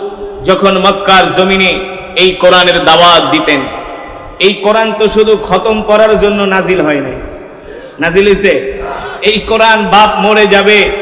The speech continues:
চল্লিশ দিন পরে দশজন ইমাম দাওয়াত দিয়ে, হ্যাঁ, দশজন ইমাম দাওয়াত দিয়ে দশটা গরু জবাই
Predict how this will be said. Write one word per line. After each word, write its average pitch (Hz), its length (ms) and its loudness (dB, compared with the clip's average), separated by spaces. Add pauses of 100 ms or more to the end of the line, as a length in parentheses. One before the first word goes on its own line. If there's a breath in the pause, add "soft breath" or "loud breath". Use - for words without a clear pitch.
(300)
চল্লিশ 208 440 4
দিন 202 240 -2
পরে 196 220 2
দশজন 190 440 0
ইমাম 190 320 0
দাওয়াত 185 460 2
দিয়ে, 190 400 2 (840)
হ্যাঁ, 214 300 2 (1400)
দশজন 214 460 4
ইমাম 240 480 4
দাওয়াত 233 360 6
দিয়ে 240 580 2 (320)
দশটা 220 400 4
গরু 226 300 2
জবাই 208 440 4